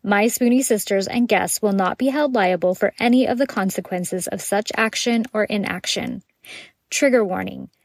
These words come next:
Some episodes may cover sensitive topics, including, but not limited to, suicide, abuse, mental illness, and chronic disease. You are advised to refrain from listening if you are likely to be offended or adversely impacted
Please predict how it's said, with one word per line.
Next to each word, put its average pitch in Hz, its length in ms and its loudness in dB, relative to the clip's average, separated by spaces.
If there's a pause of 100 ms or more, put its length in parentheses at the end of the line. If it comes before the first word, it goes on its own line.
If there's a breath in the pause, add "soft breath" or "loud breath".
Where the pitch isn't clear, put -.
(300 soft breath)
Some 285 320 2
episodes 320 600 2
may 269 120 4
cover 262 300 0
sensitive 254 420 0
topics, - 460 -4
including, 277 640 0
but 254 140 2
not 247 200 2
limited 254 420 2
to, - 380 -4 (200)
suicide, 269 760 2
abuse, 220 560 0 (140)
mental 220 460 0
illness, 254 400 4
and 277 200 0
chronic 202 320 -2
disease. 196 560 -2 (440 loud breath)
You 247 180 0
are 302 60 6
advised 190 500 2
to 233 80 2
refrain 254 340 2
from 294 160 0
listening 202 460 0
if - 180 -8
you 226 120 2
are 247 100 4
likely 208 360 2
to 240 100 -4
be 220 140 2
offended 190 520 0
or - 160 0
adversely 240 680 2
impacted 185 640 0